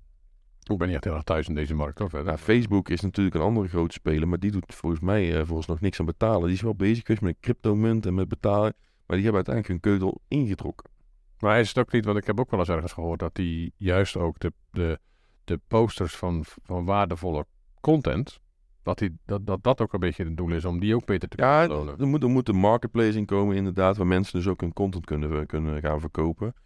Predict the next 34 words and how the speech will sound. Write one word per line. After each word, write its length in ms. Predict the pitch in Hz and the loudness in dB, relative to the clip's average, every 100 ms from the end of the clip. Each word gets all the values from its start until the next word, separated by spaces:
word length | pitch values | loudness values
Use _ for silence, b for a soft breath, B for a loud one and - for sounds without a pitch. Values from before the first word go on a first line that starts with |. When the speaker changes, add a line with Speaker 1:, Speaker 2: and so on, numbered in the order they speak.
| _ | _
Speaker 2:
Ik 220 | _ 90 | _ -2
geloof 140 | 85 | -2
dat 140 | - 78 | -2 -4
er 60 | |
als 120 | 85 - | -4 -4
voorbeeld 340 | - 104 95 | 0 2 2
stond 180 | - 92 | -2 -2
in 120 | 92 | 0
een 140 | 87 85 | 2 0
van 80 | |
zo'n 100 | 82 | -2
slide 300 | 80 - 92 | -4 0 2
decks 280 | 90 82 - | 2 0 0
dat 220 | 85 85 | -6 -4
hij 100 | 87 | -2
instructiefilms 800 | 85 82 82 - 98 98 95 92 | 0 0 -2 -4 -8 -4 0 0
kan 160 | - 82 | 0 -4
verkopen, 420 | 80 87 85 - | -2 -2 -2 -6
Speaker 1:
Ja. 60 | - _ _ _ | -14 _ _ _
Speaker 2:
bijvoorbeeld. 560 | - 104 85 85 101 - _ _ _ _ | 2 2 4 2 0 -6 _ _ _ _
Speaker 1:
Bijvoorbeeld, 320 | 87 92 85 | -4 0 0
Speaker 2:
Eh, 60 | 107 | 0
Speaker 1:
ja. 140 | 95 - _ _ | -2 -6 _ _
Speaker 2:
maar 140 | 87 | 0
ja, 160 | 95 80 | 2 4
weet 180 | 107 - | 2 2
je, 100 | 107 | 2
er 60 | 101 | 2
is 100 | 92 | 0
natuurlijk 280 | 101 101 | -2 0
heel 180 | 110 101 | 2 0
veel, 420 | 95 143 123 58 | 2 2 2 2
eh, 240 | 98 - 104 | 0 0 0
ehm, 180 | 101 | 0